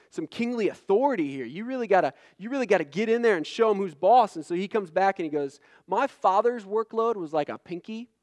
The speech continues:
My workload's gonna be like a thigh." And then they just revolted and walked away. And he lost the kingdom. And you could see Rehoboam maybe going like, "I kinda saw that going differently in my mind."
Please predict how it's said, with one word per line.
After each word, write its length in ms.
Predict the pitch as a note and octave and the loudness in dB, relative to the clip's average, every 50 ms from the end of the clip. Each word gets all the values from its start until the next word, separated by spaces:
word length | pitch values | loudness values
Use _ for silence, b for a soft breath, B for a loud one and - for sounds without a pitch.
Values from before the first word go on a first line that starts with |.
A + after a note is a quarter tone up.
| _ _ _ _ | _ _ _ _
My 200 | _ C3+ D3 F3+ A3 | _ -4 -2 -2 0
workload's 540 | G#3 G3 F3+ E3 - D#3 D3 C#3 C3 C3+ | 0 -2 -4 -4 -4 -4 -4 -4 -6 -8
gonna 160 | C#3+ D3 C#3+ C3+ | -10 -10 -10 -10
be 80 | C#3+ | -8
like 160 | C#3 C3+ B2+ | -10 -10 -10
a 80 | - - - _ _ | -12 -18 -20 _ _
thigh." 400 | - A#2 A2+ F#2+ - - - _ _ _ _ _ _ _ _ _ _ _ _ _ _ _ _ _ _ _ - | -10 -8 -8 -10 -12 -16 -20 _ _ _ _ _ _ _ _ _ _ _ _ _ _ _ _ _ _ _ -6
And 140 | D3+ E3 | -2 -2
then 80 | F#3+ G#3 | 0 2
they 100 | A#3 A3+ | 2 0
just 240 | G3+ A#3 A#3 - - | 0 -2 -8 -10 -10
revolted 560 | F#3 E3+ D3 D3 D#3 F3 A#3 - - C3 G2+ | -10 -10 -8 -6 -6 -6 -6 -10 -14 -18 -18
and 160 | A#2 A#2 A#2+ | -18 -18 -14
walked 300 | B2 B2+ D3 F#3+ _ - | -10 -10 -10 -10 _ -14
away. 380 | E3 D3 D#3 - C#4+ - - _ _ _ _ _ _ _ _ _ _ _ _ _ _ _ - | -14 -12 -12 -12 -14 -14 -18 _ _ _ _ _ _ _ _ _ _ _ _ _ _ _ -10
And 100 | D3+ D#3+ | -8 -6
he 120 | F#3 G3 | -4 -2
lost 420 | F3 D#3+ D#3+ F3 A3+ A3 - - | 0 0 0 0 -2 -4 -8 -12
the 60 | - G#3 | -12 -10
kingdom. 460 | - - A#3+ D4 D#4 C#3 - - _ _ _ _ _ _ _ _ _ _ _ _ _ _ _ _ _ _ _ _ _ _ _ _ _ _ _ _ | -8 -8 -8 -8 -8 -10 -12 -16 _ _ _ _ _ _ _ _ _ _ _ _ _ _ _ _ _ _ _ _ _ _ _ _ _ _ _ _
And 120 | - D3+ D#3 | -12 -8 -6
you 140 | D#3 D#3+ D#3 | -6 -6 -6
could 180 | - F#3+ - | -8 -12 -14
see 160 | - - A3+ | -10 -12 -6
Rehoboam 440 | G#3+ G3 F#3+ F#3 E3 E3 F#3 F#3 E3+ | -2 0 0 2 2 0 -2 -2 -2
maybe 160 | D#3 D#3 D3 | -4 -4 -4
going 160 | C#3+ D3 C#3+ C#3 | -6 -6 -8 -8
like, 160 | C#3 C3 - | -8 -10 -12
"I 100 | - E3+ - _ _ _ _ _ _ _ _ - | -12 -14 -14 _ _ _ _ _ _ _ _ -16
kinda 240 | - A3+ A3 F#3+ - _ _ | -10 -8 -8 -8 -10 _ _
saw 240 | - - - G3+ G3 | -14 -8 -4 -4 -2
that 320 | F#3+ F3+ - - E3 _ _ | -2 -2 -4 -6 _ _ _
going 240 | - G3 F#3+ F#3 | -6 -4 -4 -4
differently 380 | G3+ A#3 - - D#3 C#3 C#3+ C#3 | -4 -6 -8 -8 -10 -10 -8 -8
in 60 | C3+ | -8
my 100 | C3+ C#3 | -8 -4
mind." 300 | D3 G3+ C4 G3 B2+ A#2+ | -2 -2 -2 -2 -4 -10